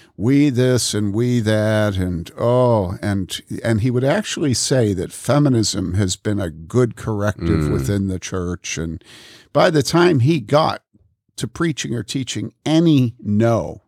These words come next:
Speaker 1: of scripture to anything going on today,
Speaker 2: Yeah.
Speaker 1: he had eviscerated his witness. He had no gravitas. He was groveling.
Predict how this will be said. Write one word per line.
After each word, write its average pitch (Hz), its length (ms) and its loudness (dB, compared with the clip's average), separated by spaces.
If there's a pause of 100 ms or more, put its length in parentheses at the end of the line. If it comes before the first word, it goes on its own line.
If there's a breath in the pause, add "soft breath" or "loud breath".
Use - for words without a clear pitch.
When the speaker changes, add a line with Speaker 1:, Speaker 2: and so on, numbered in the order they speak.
(140)
Speaker 1:
of 107 180 -4
scripture - 540 -6
to - 200 -10
anything 131 440 4
going 101 340 -2
on 131 300 0
today, - 420 -10 (180 loud breath)
Speaker 2:
Yeah. 76 320 2
Speaker 1:
he 160 140 0
had 135 80 2
eviscerated 98 760 0
his 95 200 -4
witness. - 460 -6
He 117 120 0
had 101 180 0
no 143 160 4
gravitas. 92 800 -4
He 113 80 -4
was 98 200 -2
groveling. 120 640 -2